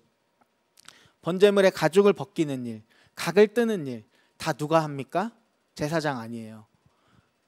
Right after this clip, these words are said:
제사 드리러 온 그 자신이 해야 되는 일입니다.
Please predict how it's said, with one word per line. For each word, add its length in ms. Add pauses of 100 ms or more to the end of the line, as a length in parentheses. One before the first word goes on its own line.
(680)
제사 300
드리러 360
온 320 (200)
그 160
자신이 720
해야 300
되는 340
일입니다. 460